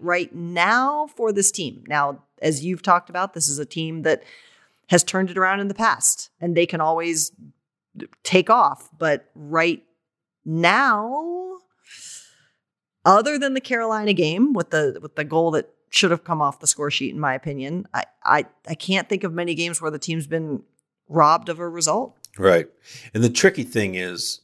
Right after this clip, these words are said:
Speaker 2: Dallas has played, like, seven fewer games than Columbus.
Speaker 1: Right. Exactly.
Speaker 2: Uh, now, I think that's tricky on two fronts. It's tricky because it gives you, if you're Columbus, a false sense of security.
Speaker 1: For sure.
Speaker 2: But if you're Dallas, you're gonna be fitting,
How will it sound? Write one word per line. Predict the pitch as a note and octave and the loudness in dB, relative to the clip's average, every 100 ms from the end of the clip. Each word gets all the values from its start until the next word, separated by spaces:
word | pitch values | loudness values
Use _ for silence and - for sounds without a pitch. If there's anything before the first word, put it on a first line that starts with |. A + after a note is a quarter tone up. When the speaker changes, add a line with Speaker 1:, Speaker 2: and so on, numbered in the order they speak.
| _ _ _ - | _ _ _ 2
Speaker 2:
Dallas | A2 D3+ D#3 | 2 4 -2
has | - - | -6 -4
played, | B2 A2 | 0 0
like, | F#2 - | 0 -4
seven | - - C#3 C#3 C3 | -4 2 2 2 -4
fewer | - A#2 G#2 | -4 -2 0
games | F#2 F#2 F2+ - | -2 -4 -4 -12
than | F2+ | -16
Columbus. | - F2 C#3 | -18 -6 2
Speaker 1:
Right. | A2+ - - _ _ _ _ | 2 2 -8 _ _ _ _
Exactly. | - D3 G2 - - - _ _ | -2 -2 -4 -6 -20 -20 _ _
Speaker 2:
Uh, | G2 F#2 - - - | 6 6 4 -8 -4
now, | A2 G#2 F2 - - | 2 2 0 -8 -10
I | A2+ | 0
think | C#3+ F3 | 2 2
that's | B2 - | 0 0
tricky | D#3 - A2 | -2 -2 -4
on | F#2+ | -4
two | - G#2 | -2 -4
fronts. | - B2 F#2+ - | 2 2 2 -8
It's | - | -6
tricky | - D#3 G#2+ | 0 0 -2
because | F#2 - F2+ | -12 -10 -12
it | F#2 | -6
gives | A#2 F#2 G2+ | -4 -4 -6
you, | F#2+ G2 | -6 -6
if | G2+ - | -10 -10
you're | F#2+ | -6
Columbus, | G#2 A2 - - | 0 0 0 -8
a | |
false | F#2 - F#2+ - | -8 -2 0 -2
sense | F2+ E2+ | -12 -14
of | - | -16
security. | - - - F#2+ D#2+ - _ - _ _ _ _ | -16 -18 -10 -8 -8 -12 _ -20 _ _ _ _
Speaker 1:
For | - | 0
sure. | D3+ - - _ _ _ _ | 0 0 -12 _ _ _ _
Speaker 2:
But | A#2 | 4
if | G#2+ G#2+ | 4 0
you're | G2 | 0
Dallas, | A#2 C#3 A#2 E2+ - - - _ _ _ _ _ | 2 4 2 -2 -8 -12 -14 _ _ _ _ _
you're | - D3+ | 0 2
gonna | F#3 | 2
be | C#3+ | -2
fitting, | - C3+ G#2+ F#2 F#2 F#2+ | 2 2 4 0 -6 -18